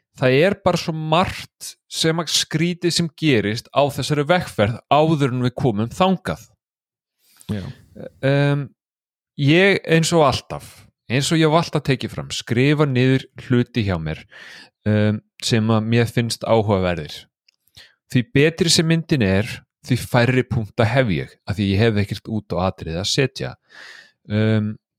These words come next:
Speaker 1: ég er með tvær blaðsíður af hlutum sem ég skrifaði niður hjá mér.
Speaker 2: Mhm.
Speaker 1: Eh, þannig að þetta
Speaker 2: Nú er
Speaker 1: verður
Speaker 2: líka
Speaker 1: smá
Speaker 2: einn
Speaker 1: vegferð.
Speaker 2: Nú er líka einn stór munur á, á mér og þér hérna samt í þessa mynd.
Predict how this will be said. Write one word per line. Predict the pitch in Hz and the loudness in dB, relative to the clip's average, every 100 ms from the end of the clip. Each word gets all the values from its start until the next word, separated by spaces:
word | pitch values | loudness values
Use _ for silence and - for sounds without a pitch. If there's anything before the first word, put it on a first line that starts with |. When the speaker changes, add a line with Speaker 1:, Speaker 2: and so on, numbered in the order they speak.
| _ _ _ _ _ _ _ _ - | _ _ _ _ _ _ _ _ -4
Speaker 1:
ég | 117 | 2
er | 127 160 | 2 2
með | 180 - | -2 0
tvær | 185 190 - | 2 2 2
blaðsíður | 160 139 - 80 80 - - _ _ _ _ _ _ _ _ - | 2 2 -2 -6 -8 -14 -20 _ _ _ _ _ _ _ _ 0
af | 127 139 117 | 2 2 2
hlutum | 139 139 - 80 87 98 _ _ - | 2 0 -2 -8 -8 -14 _ _ -10
sem | 104 | -4
ég | 107 120 | 0 0
skrifaði | - 123 131 131 123 | 0 0 2 2 2
niður | 123 92 82 | 2 0 -2
hjá | 69 | -8
mér. | - - _ _ _ _ _ _ _ _ _ _ _ - | -12 -16 _ _ _ _ _ _ _ _ _ _ _ -12
Speaker 2:
Mhm. | 104 104 95 | -10 -8 -4
Speaker 1:
Eh, | 113 113 113 - _ - | 0 2 0 -4 _ -4
þannig | 127 120 120 120 | -2 0 2 2
að | 117 113 - _ _ _ _ _ _ _ | 4 2 -2 _ _ _ _ _ _ _
þetta | 139 135 147 | -2 0 2
Speaker 2:
Nú | |
er | |
Speaker 1:
verður | 156 165 151 | 2 2 2
Speaker 2:
líka | 143 | 2
Speaker 1:
smá | 131 | 4
Speaker 2:
einn | 143 | 2
Speaker 1:
vegferð. | 117 82 - - _ _ _ _ - | 0 -4 -6 -18 _ _ _ _ -2
Speaker 2:
Nú | 143 | 0
er | 156 | 2
líka | 139 151 | 2 0
einn | 135 | -2
stór | - 139 131 | 0 2 4
munur | 123 113 107 | 2 2 0
á, | 113 107 | -2 -4
á | |
mér | 113 117 113 | -2 0 0
og | 104 | -2
þér | 104 92 | -4 -4
hérna | 95 95 | -6 -6
samt | 101 - | -8 -8
í | 87 | -10
þessa | 90 | -8
mynd. | 90 85 - | -10 -10 -14